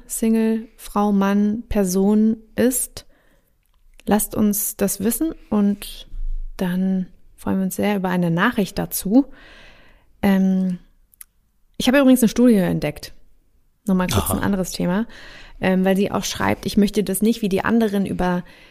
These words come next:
Speaker 1: die üblichen Online-Dating-Apps, wie du die ja auch nutzt, äh, Michael,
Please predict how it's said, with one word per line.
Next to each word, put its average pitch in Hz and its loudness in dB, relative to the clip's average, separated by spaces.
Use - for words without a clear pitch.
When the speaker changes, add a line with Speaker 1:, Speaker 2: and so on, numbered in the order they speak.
Speaker 1:
die 185 4
üblichen 202 2
Online-Dating-Apps, 170 4
wie 165 0
du 185 0
die 165 -8
ja 165 0
auch - -8
nutzt, - -4
äh, 160 -4
Michael, 170 0